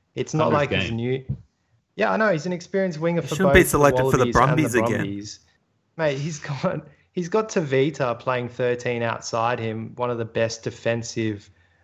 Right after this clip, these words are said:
Speaker 1: um, number thirteens in the whole, whole game. And, you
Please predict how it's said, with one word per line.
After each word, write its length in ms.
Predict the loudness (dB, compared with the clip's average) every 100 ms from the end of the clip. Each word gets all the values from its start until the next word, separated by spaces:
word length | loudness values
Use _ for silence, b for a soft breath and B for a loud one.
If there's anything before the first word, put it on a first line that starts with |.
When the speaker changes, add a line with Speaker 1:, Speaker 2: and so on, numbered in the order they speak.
| -6
Speaker 1:
um, 320 | -2 -2 -2
number 220 | -2 -2
thirteens 600 | -2 -2 0 0 -2 -2
in 80 | -2
the 80 | 0
whole, 460 | 0 0 -2 -8 _ _
whole 240 | -2 -2
game. 480 | 0 -2 -2 -6 -12 -20 B B B B -2
And, 320 | 0 0
you 60 | -2